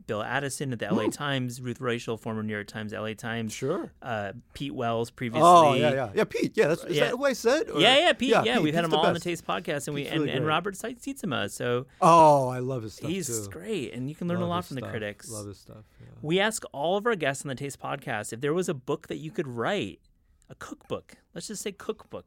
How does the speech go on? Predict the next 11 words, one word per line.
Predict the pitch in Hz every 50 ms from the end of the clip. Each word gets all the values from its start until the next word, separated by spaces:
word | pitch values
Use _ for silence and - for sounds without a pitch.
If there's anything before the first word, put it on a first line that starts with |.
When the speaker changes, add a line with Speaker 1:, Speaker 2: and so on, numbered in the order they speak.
| _ _
Speaker 1:
Gary. | - 92 98 98 90 90 92 _ _ _ _ _ _ _ _ _ _ _
Without | - 131 131 156 175
a | 156
budget | 127 123 160 175 170 190 185
or | 185
time | 160 - - - 151 147 143 139 139 143
or | 123 120
any, | 135 135 147 147 139 _ -
even | 214 220 220 262 240
a | 190
deadline, | 143 131 143 151 180 160 139 120 107 98 92 87 87 104 -